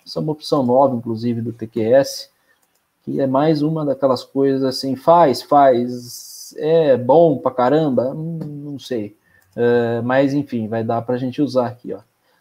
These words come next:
É, se a gente olhar com carinho aqui, ó, vocês percebem, tem uma <coughs> carga aqui, ó,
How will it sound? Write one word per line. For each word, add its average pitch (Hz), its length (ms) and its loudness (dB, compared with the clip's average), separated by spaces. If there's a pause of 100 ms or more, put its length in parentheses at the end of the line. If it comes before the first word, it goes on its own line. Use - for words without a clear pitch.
(160)
É, 120 380 4
se 117 140 -2
a 139 60 4
gente 165 220 2
olhar 156 300 8
com 202 140 -4
carinho 139 480 4
aqui, 160 300 0
ó, 110 160 0 (460)
vocês 143 260 -2
percebem, 135 760 2 (420)
tem 139 120 0
uma 147 160 0
<coughs> - 100 -8
carga 135 420 4
aqui, 160 280 0
ó, - 180 2